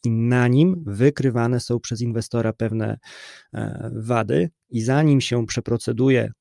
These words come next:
e, między inwestorem i generalnym wykonawcą, powiedzmy, dyskusja o tym, czy to rzeczywiście jest obciążające, czy nie jest, może się okazać, że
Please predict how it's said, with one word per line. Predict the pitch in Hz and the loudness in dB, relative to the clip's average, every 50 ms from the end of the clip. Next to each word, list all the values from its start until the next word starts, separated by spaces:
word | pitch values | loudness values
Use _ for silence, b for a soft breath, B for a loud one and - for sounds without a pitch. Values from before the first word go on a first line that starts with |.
| _ _ _ - | _ _ _ -6
e, | 113 110 110 107 104 107 107 | -4 -4 -2 -2 -2 -2 -2
między | 110 117 120 120 123 110 113 | -2 0 0 0 0 0 0
inwestorem | 120 117 110 107 113 - - - 135 131 127 120 117 | -2 -2 -2 -2 -4 -2 0 2 2 2 2 2 0
i | 110 | 0
generalnym | 107 113 110 110 117 120 123 123 120 113 | 0 0 0 2 2 2 2 2 2 0
wykonawcą, | 113 110 - 117 120 120 120 113 - - 110 104 98 - | -2 -2 -2 0 0 0 0 -2 -2 -4 -4 -4 -4 -4
powiedzmy, | 104 104 107 - 107 107 104 107 104 107 107 107 104 107 117 113 117 | -4 -4 -4 -4 -4 -4 -4 -2 -2 -2 -2 -4 -4 -6 -6 -6 -6
dyskusja | 120 110 120 113 - - - 143 - - 117 - - | -4 -2 -2 -4 -2 0 0 0 0 0 0 0 0
o | 117 113 | 0 0
tym, | - 113 104 | 0 -2 -4
czy | 104 - 113 | -4 -6 -6
to | - 113 110 104 107 104 | -2 -2 -2 -2 -2 -2
rzeczywiście | 104 110 104 - 117 110 123 123 - - 113 107 | -4 -4 -4 -2 -2 -2 -2 -4 -4 -2 0 2
jest | 113 120 - - | 2 2 0 -2
obciążające, | - - - 117 110 110 110 113 113 117 113 - 113 | -6 -6 -4 -2 -2 0 0 0 0 0 -2 -2 -6
czy | - - 113 | -6 -4 -4
nie | 113 107 107 | -2 -2 0
jest, | 123 151 156 - | 0 0 0 0
może | 131 131 135 135 | 0 0 2 2
się | 131 - 135 | 0 0 0
okazać, | 135 131 - 104 104 101 101 117 131 139 | -2 -2 -2 -2 -2 0 2 0 0 0
że | 127 107 110 113 113 | -2 -2 0 0 0